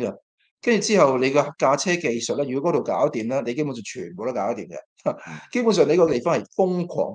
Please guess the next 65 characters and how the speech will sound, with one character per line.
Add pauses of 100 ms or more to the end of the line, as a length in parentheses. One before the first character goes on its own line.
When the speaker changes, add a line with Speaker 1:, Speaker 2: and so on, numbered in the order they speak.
Speaker 1:
crazy
driving
嘅， (340)
你
唔
係
crazy，
你
要
好 (240)
小
心，
Speaker 2:
另-，
Speaker 1:
同
埋
你
會
一
定
撞
Speaker 2:
另
一
個
世
界
嚟
㗎，
嗰
個
真
係， (280)
係
啊。
Speaker 1:
另
一
個
世
界
嚟。 (600)
即
係
嗰
個
地
方
度
會
唔
會
好
污
糟
啊？
咩
飲
水
好
多
問
題？ (120)
我
覺
得
唔
係，